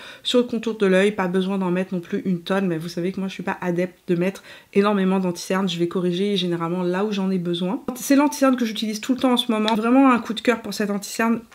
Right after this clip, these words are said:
très bien réussi. J'ai fait une petite liste, ah je sais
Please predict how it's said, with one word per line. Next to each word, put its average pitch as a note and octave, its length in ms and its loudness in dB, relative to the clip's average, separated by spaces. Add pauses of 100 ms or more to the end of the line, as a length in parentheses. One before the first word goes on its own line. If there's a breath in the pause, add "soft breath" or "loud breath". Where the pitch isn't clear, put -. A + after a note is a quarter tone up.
très - 240 -4
bien G3 160 0
réussi. E3+ 460 -4 (500 soft breath)
J'ai B3+ 160 4
fait E4+ 140 6
une E4+ 60 6
petite D#4+ 320 6
liste, C#4+ 300 4
ah - 120 4 (580)
je C4 140 6
sais G#3+ 540 2